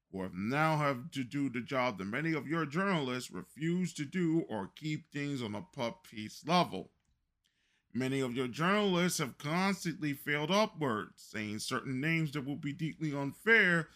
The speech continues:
but going back six or seven years, there were certain journalists that should have shown more decorum and responsibility as adults. It was deeply so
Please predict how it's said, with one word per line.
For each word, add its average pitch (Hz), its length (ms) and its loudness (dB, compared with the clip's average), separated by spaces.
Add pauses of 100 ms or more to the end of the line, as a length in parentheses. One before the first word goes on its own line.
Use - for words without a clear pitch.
(240)
but - 180 -14
going 120 200 0
back 123 280 0
six 147 320 -2
or 123 80 -4
seven 120 380 0
years, 190 420 4
there 180 80 4
were 175 140 2
certain 180 340 2
journalists 165 520 0
that 139 100 -2
should 165 180 -4
have 139 140 -4
shown 139 540 -2
more 196 240 4
decorum 185 640 0
and 139 140 -2
responsibility 143 880 0
as 127 160 0
adults. 190 540 0 (760)
It 120 160 -2
was 113 160 0
deeply 165 420 2 (140)
so 180 300 2